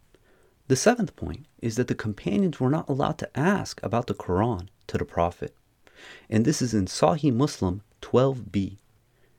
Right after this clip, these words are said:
It reads, "It is narrated on the authority of Thabit that Anas said, 'We were forbidden in the Holy Quran that we should ask about anything from the Messenger of Allah.'" So they were not allowed to question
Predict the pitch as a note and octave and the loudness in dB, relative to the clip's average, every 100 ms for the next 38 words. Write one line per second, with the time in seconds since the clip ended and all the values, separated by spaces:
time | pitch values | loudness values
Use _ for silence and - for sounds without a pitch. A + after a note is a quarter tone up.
0 | _ _ C3 - D#3 F3+ A2 - C#3+ C#3 | _ _ -2 2 0 0 -4 -2 0 2
1 | A#2 D#3 A3 G#3 F#3+ E3+ - A#2+ A2 - | 4 4 4 2 2 0 2 2 2 0
2 | G#2 - - - G#2 - B2 A#2 - - | 0 2 2 2 -2 0 0 0 -4 -18
3 | _ _ _ _ G#2+ - - A2+ C#3 G3+ | _ _ _ _ 2 2 2 0 2 2
4 | F#3+ - F#2 D#2 - _ _ _ D#3 E3 | 0 -2 -2 -4 -12 _ _ _ 4 4
5 | D#3+ - B2+ A#2+ G#3+ A3+ - C#3 B2 - | 2 2 0 6 6 6 4 2 2 4
6 | G3 A3+ - A2+ F2+ E2 F2+ - F2 B2+ | 4 4 2 -2 -4 -6 -12 -2 0 0
7 | - G#2+ - E3 F#3+ - C3+ D3+ - - | 0 -4 0 0 0 0 -2 0 -2 2
8 | G#3+ B3+ - - G2+ - - A#2+ A#2 C#3+ | 4 6 4 -4 -10 -14 0 2 4 2
9 | - C3+ G#2 - E2+ D#2 D#2+ - _ - | 2 -2 -2 -4 -6 -6 -10 -16 _ -20
10 | _ - - - - D#3 D3 A#3+ A#3+ F#3+ | _ -20 -20 -20 0 4 6 6 6 4
11 | A3 - D#3+ G3+ - - - - B3 - | 2 2 2 2 -2 -8 2 2 2 -2
12 | F#2+ G2+ | -6 -8